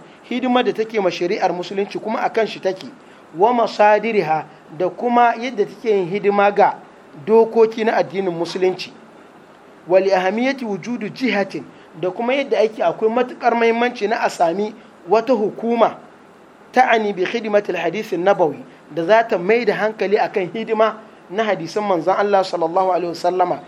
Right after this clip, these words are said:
wa ulumihi, da ilmin hadisi, kama da abin da ya shafi jam'an, tarawa, wa tasnifan, da wallafawa, wa tahqiqan, da bin diddigi,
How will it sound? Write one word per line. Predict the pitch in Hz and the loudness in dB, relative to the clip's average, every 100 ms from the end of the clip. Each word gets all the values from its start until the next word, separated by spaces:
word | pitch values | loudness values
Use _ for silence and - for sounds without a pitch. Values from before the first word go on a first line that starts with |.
| - - - - - | -20 -20 -20 -20 -12
wa | 165 220 | 2 4
ulumihi, | - 202 220 233 214 196 185 | 4 2 0 -2 -2 -2 -2
da | 185 | -2
ilmin | 196 202 185 | -2 -2 -2
hadisi, | 175 156 151 - - - - - | -4 -6 -8 -12 -18 -20 -20 -12
kama | - 170 214 226 | -6 0 2 4
da | 208 | 4
abin | 175 214 | 2 -2
da | 190 | -4
ya | |
shafi | 185 165 156 | -6 -8 -10
jam'an, | 147 196 190 160 - - - - - | -6 -6 -4 -8 -10 -20 -20 -20 2
tarawa, | 190 214 208 185 180 240 - - - - - 156 | 6 8 6 6 4 2 -2 -20 -20 -20 -16 0
wa | 185 | 0
tasnifan, | 180 185 - 208 226 214 170 | 0 -4 -2 -2 0 -2 -2
da | 160 | 0
wallafawa, | 170 226 226 190 208 202 220 233 - - - | 2 2 2 4 6 6 4 0 -14 -20 -8
wa | 160 190 | -4 -4
tahqiqan, | 208 - 185 - 240 240 180 165 | -6 -8 -4 -2 -2 0 -2 0
da | 170 | -2
bin | 220 208 | -2 -4
diddigi, | 165 226 254 247 269 | -8 -8 -8 -2 -2